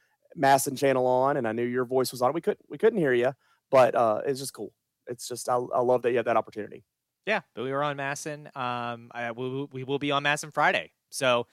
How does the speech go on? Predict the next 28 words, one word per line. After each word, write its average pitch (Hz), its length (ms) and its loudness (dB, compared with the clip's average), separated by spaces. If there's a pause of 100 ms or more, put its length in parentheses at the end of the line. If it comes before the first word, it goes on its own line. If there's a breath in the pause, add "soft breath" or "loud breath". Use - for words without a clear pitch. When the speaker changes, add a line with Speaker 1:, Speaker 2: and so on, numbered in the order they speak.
(300)
Speaker 2:
you 123 80 -8
got 151 160 6
the 123 100 0
M 180 140 6
L 214 100 8
B 226 80 2
Speaker 1:
Nice. 214 60 -4
Speaker 2:
teams 214 360 -4
on 202 140 4
Masson 202 380 0
Thursday. 143 680 0 (460)
Friday, 190 520 6 (280)
they 131 100 -2
will 131 160 -4
not 165 220 2
be 160 100 -6
playing, 117 500 -12 (400)
either 131 240 -2
the 117 220 -10
O's 135 220 0
or 156 160 -2
the 127 80 -10
Nats. 120 300 -6
So 139 160 0
tune 147 280 -6
in, 165 260 0
six - 260 -6
o'clock 143 500 4